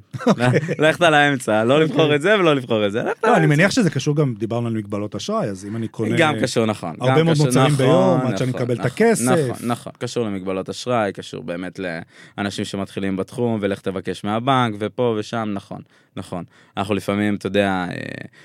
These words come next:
Speaker 2: אתה פתאום יכול להגיע לאיזה פיק מסוים, אתה מוכר בשופיפיי, בעיקר בשופיפיי לצורך העניין,
Speaker 1: Mhm.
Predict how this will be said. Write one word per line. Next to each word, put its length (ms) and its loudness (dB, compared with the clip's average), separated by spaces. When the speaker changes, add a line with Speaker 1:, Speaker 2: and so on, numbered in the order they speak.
Speaker 2:
אתה 80 -20
פתאום 240 -6
יכול 160 -4
להגיע 260 0
לאיזה 200 -4
פיק 280 -2
מסוים, 380 -4
אתה 100 -6
מוכר 220 -2
בשופיפיי, 760 -4
בעיקר 440 0
בשופיפיי 460 -4
לצורך 280 -10
העניין, 260 -12
Speaker 1:
Mhm. 260 -16